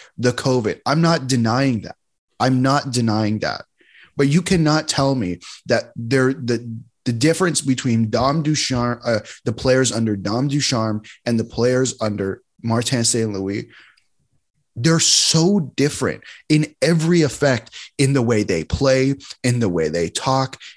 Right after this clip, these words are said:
in the way they, their body language. It's,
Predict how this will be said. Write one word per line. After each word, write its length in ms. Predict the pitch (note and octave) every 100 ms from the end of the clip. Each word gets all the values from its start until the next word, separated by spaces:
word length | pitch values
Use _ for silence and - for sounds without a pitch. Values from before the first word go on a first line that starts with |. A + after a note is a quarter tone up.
| -
in 180 | A#2+ A#2
the 80 |
way 240 | G#2 G#2 F#2+
they, 260 | F2+ F2 -
their 200 | A#2 F#2+
body 360 | F#2+ A#2 C#3
language. 480 | C3+ C3+ C3 C3+ C3 -
It's, 320 | D#3+ D#3 -